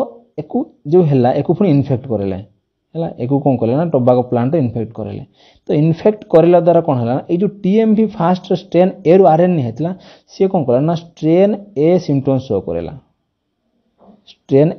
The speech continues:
ଏ ସିମ୍ପଟମ୍ ଶୋ କରେଇଲା। ଯୋଉ ଷ୍ଟ୍ରେନ୍ ବି ରୁ ଆର୍ ଏନ୍ ଏ ହେଇଥିଲା, ସେଟା ଷ୍ଟ୍ରେନ୍ ବି ସିମ୍ପଟମ୍ ଶୋ କରେଇଲା। ଷ୍ଟ୍ରେନ୍ ବି ସିମ୍ପଟମ୍ ଶୋ କରେଇଲା। ଏତିକି ବୁଝିହେଲା। ତ ତାପରେ ଦେଖିଲେ,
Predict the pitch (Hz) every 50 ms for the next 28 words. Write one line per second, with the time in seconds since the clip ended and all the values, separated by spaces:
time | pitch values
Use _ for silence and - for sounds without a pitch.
0 | - 131 143 165 160 - 131 123 117 131 127 127 - - 127 131 135 135 135 143
1 | 170 185 - _ _ _ _ _ _ _ 190 180 - - - - 180 196 208 202
2 | 180 147 151 185 220 233 240 226 208 202 190 156 135 123 117 151 147 151 147 170
3 | 165 160 - - - 151 151 160 170 160 139 139 156 185 185 - - 147 139 127
4 | 131 120 113 - 117 107 101 101 95 92 - - - _ _ _ _ _ _ _
5 | _ _ _ _ _ _ _ _ _ _ _ _ _ _ _ _ _ _ _ _
6 | _ _ _ _ _ _ _ _ _ _ _ _ _ _ _ _ - - - -
7 | 143 147 156 147 135 135 151 170 170 - 131 123 117 147 151 143 - 117 101 92
8 | 98 95 101 101 98 - _ _ _ _ _ _ _ _ 127 131 - 170 165 160
9 | 160 147 156 160 156 156 - - - _ _ _ - - - - 160 185 202 202
10 | 226 214 165 147 143 - - 214 151 120